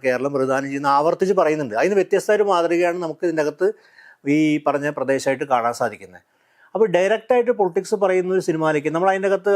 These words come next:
ആ, ഇതിൻ്റെ ഡയറക്റ്റ് പൊളിറ്റിക്സിനകത്ത് മറ്റൊക്കെ മറ്റു പ്രതിദാനമൊക്കെ ആലോചിക്കാവുന്ന കാര്യങ്ങളാണ്. പക്ഷേ ഇത് പറയാനുള്ളൊരു ചങ്കൂറ്റം. പ്രത്യേകിച്ച് മറ്റൊരു കാര്യമുണ്ട്, ഇതിൽ എൻ ഐ എ കടന്നു വരുന്നു, ഇ ഡി കടന്നു വരുന്നു. എങ്ങനെയാണ് എൻ ഐ എയും ഇ ഡിയും തന്നെ പ്രതിപക്ഷ രാഷ്ട്രീയ ശബ്ദ, ആ, നേതാക്കളെയും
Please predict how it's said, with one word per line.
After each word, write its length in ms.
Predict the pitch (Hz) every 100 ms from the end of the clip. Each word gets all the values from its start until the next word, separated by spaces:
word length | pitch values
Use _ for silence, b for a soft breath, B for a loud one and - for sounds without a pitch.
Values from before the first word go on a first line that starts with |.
| 175
ആ, 20 | 160 175 190
ഇതിൻ്റെ 280 | 190 180 180
ഡയറക്റ്റ് 260 | 160 170 175
പൊളിറ്റിക്സിനകത്ത് 540 | 175 165 175 170 170 165
മറ്റൊക്കെ 420 | 151 - 165 175 170 165
മറ്റു 160 | 135 175
പ്രതിദാനമൊക്കെ 420 | 165 165 160 160 160 135
ആലോചിക്കാവുന്ന 520 | 143 160 170 185 196 208
കാര്യങ്ങളാണ്. 300 | 180 165 165
പക്ഷേ 160 | - 190 b b b b b 151
ഇത് 100 | 196 233
പറയാനുള്ളൊരു 360 | 214 214 226 -
ചങ്കൂറ്റം. 440 | 156 165 170 - -
പ്രത്യേകിച്ച് 320 | 160 170 208 208
മറ്റൊരു 220 | 170 214 226
കാര്യമുണ്ട്, 280 | 202 180 147
ഇതിൽ 100 | 156 156
എൻ 80 | 156 165
ഐ 20 | 185
എ 20 | 175
കടന്നു 220 | 151 165
വരുന്നു, 200 | 160 165 170 135
ഇ 20 | 156
ഡി 60 | 180
കടന്നു 220 | 160 151 151
വരുന്നു. 220 | 147 143 156
എങ്ങനെയാണ് 360 | 135 160 170 175 147
എൻ 60 | 147 160
ഐ 20 |
എയും 120 | 170 156
ഇ 40 | 143 147
ഡിയും 140 | 156
തന്നെ 200 | 147 143 156 -
പ്രതിപക്ഷ 360 | 131 147 143 151
രാഷ്ട്രീയ 280 | 143 - 156 151
ശബ്ദ, 180 | 139 135 147 135
ആ, 40 | 135 135 147 135 143 139
നേതാക്കളെയും 500 | 131 143 143 143